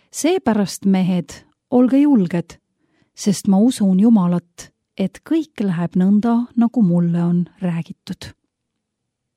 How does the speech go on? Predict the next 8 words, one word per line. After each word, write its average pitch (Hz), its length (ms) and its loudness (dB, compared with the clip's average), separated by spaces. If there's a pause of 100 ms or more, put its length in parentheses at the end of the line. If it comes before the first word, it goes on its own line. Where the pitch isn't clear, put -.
(1400)
Just 330 280 -4
enne 339 240 0
päikesetõusu 226 960 0
andis 196 400 0
Jumal 180 340 4
mulle 175 540 0 (240)
tõsise 175 320 0
hoiatuse: 175 640 -2